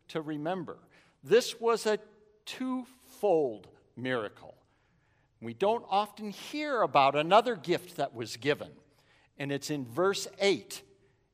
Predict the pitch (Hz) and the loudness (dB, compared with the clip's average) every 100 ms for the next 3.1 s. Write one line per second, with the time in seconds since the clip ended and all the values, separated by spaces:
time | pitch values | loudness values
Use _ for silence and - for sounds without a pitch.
0 | _ 135 131 131 120 - 170 143 - 87 | _ -8 -4 -4 -6 -2 0 0 -4 -14
1 | - - - _ _ _ _ _ _ - | -16 -18 -18 _ _ _ _ _ _ -8
2 | 123 139 143 - - 147 139 135 127 - | -2 0 -2 -4 2 4 6 2 -2 -12